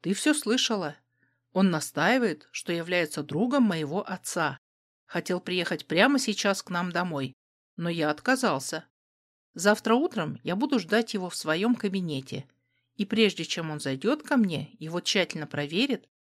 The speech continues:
наша служба безопасности. Разденут до нитки. И только после этого я его приму.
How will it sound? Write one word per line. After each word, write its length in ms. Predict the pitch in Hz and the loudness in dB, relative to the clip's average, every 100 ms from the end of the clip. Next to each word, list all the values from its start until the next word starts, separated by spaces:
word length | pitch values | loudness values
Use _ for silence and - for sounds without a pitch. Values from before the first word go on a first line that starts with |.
| _ | _
наша 400 | 147 170 - 277 | -2 0 2 0
служба 420 | - 165 185 202 | 0 -6 -4 -4
безопасности. 960 | 190 202 190 - 120 - 139 - - 123 _ _ _ _ - | -4 -2 -2 -2 -6 -6 -14 -12 -14 -14 _ _ _ _ -8
Разденут 680 | 165 160 156 175 254 160 - | -4 -4 0 2 2 0 0
до 120 | 196 | 0
нитки. 520 | 202 151 - - 147 _ _ _ _ _ _ _ _ | 2 -2 -8 -12 -12 _ _ _ _ _ _ _ _
И 80 | 175 | -8
только 300 | - 175 - | -2 -2 -2
после 380 | - 160 156 175 | -6 -6 -2 0
этого 440 | 294 208 139 135 _ _ | 0 -2 -6 -10 _ _
я 260 | 147 165 | -4 2
его 220 | 233 196 | 2 0
приму. 500 | 175 202 180 135 135 | -4 -2 -2 -4 -10